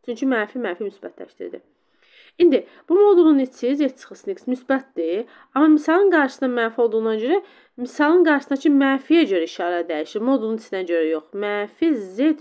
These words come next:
üzərinə gəlsin x. Ə, üstə gəlinsin, o biri müsbət o-, müsbətdir onsuz da və qarşıda da müsbət olduğuna görə heç bir dəyişiklik olmur. Yəni, Y çıxılsın Z.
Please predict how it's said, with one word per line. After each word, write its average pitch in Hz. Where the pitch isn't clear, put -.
üzərinə 170
gəlsin 156
x. -
Ə, 208
üstə -
gəlinsin, 240
o 294
biri 311
müsbət 262
o-, 220
müsbətdir 214
onsuz 170
da 190
və 214
qarşıda 226
da 220
müsbət 202
olduğuna 180
görə 285
heç 277
bir 170
dəyişiklik 185
olmur. -
Yəni, 185
Y 175
çıxılsın -
Z. 175